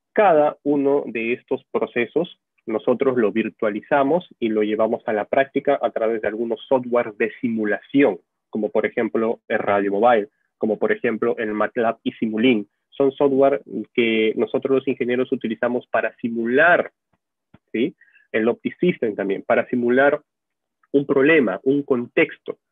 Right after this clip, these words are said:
que se le presenta, se le da al alumno y le da la solución adecuada. Y en este software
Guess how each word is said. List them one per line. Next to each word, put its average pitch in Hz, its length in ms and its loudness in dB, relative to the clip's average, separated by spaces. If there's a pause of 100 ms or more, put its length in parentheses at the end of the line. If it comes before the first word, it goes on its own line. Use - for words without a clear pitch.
(360)
que 131 120 -2
se 127 100 0
le 113 120 -2
presenta, 147 640 0
se 117 80 -6
le 113 120 -4
da 127 140 2
al 131 80 2
alumno 139 500 4
y 120 120 -4
le 110 220 -4
da 151 340 2 (100)
la 107 160 -6
solución 110 480 -4
adecuada. 101 540 -4
Y 113 120 -6
en 113 100 0
este 131 180 -2
software 123 480 2